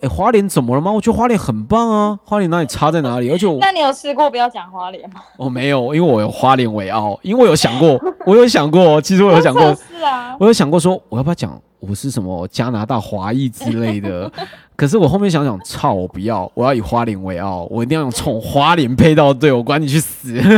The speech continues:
Speaker 1: <laughs> 对啊，花莲哪里差？花莲很棒欸，妈的。<laughs> 差点讲脏话。反正就类似是这样啦，因为我之前，
Speaker 2: 嗯。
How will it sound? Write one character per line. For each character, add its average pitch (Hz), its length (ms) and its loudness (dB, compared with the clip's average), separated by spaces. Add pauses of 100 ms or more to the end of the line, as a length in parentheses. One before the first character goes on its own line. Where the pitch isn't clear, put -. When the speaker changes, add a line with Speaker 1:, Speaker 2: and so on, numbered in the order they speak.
(480)
Speaker 1:
<laughs> 240 600 -6
对 262 100 -2
啊， 262 100 4
花 269 200 2
莲 233 120 2
哪 214 120 0
里 202 100 0
差？ 202 320 2
花 220 80 2
莲 196 140 2
很 117 180 -4
棒 156 320 -2
欸， 101 140 -8
妈 101 200 -10
的。 98 80 -10 (520)
<laughs> - 600 -2
差 190 160 2
点 175 100 2
讲 131 160 0
脏 131 100 -2
话。 170 240 -4 (640)
反 151 160 0
正 240 80 0
就 247 80 4
类 220 80 6
似 190 200 -2
是 175 120 -4
这 151 180 2
样 147 200 0
啦， 98 180 -8
因 202 160 -2
为 - 0 -
我 233 140 4
之 202 160 -2
前， 147 240 2
Speaker 2:
嗯。 - 180 -16